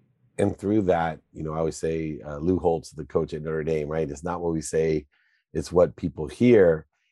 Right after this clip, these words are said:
And because you have that skill set of being able to communicate effectively and eloquently, people hear what you're saying, which is why Doctor Oz put you onto that show so many times and why so many other shows put you on, because you may not be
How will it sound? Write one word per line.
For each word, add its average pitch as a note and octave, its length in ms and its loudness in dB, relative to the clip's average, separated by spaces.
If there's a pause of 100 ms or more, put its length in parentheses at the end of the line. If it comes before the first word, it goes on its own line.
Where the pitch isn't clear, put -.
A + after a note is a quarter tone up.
(200)
And E2 600 0
because G2+ 500 2
you F#2 120 2
have E2 320 -2
that D#2 200 -8
skill D#2+ 280 -2
set D2+ 220 -8
of C#2+ 100 -8
being D2+ 160 -6
able D2 160 -10
to C#2+ 60 -14
communicate D2+ 480 -6
effectively C#2+ 760 -8
and C2 180 -14
eloquently, D2 760 -6 (360)
people B2 280 4
hear A#2 360 6
what F2+ 160 4
you're E2+ 140 -2
saying, A2 320 4
which F2 180 -6
is G2+ 60 -4
why G#2 440 2 (340)
Doctor F#2+ 360 2
Oz F2 260 2
put - 220 -2
you F#2 220 -2
onto D#2 300 -6
that D2+ 220 -4
show D2+ 260 -2
so D2+ 160 -6
many D2 220 -8
times D2 400 -6
and D2+ 100 -6
why E2 200 2
so - 160 -2
many F2 180 4
other A2+ 360 6 (280)
shows F#2 360 4
put F#2 180 0
you D#2+ 180 -2
on, D2+ 300 -4
because D#2+ 340 2 (300)
you G#2 320 4
may A2+ 360 6
not G2+ 360 2
be F#2+ 460 0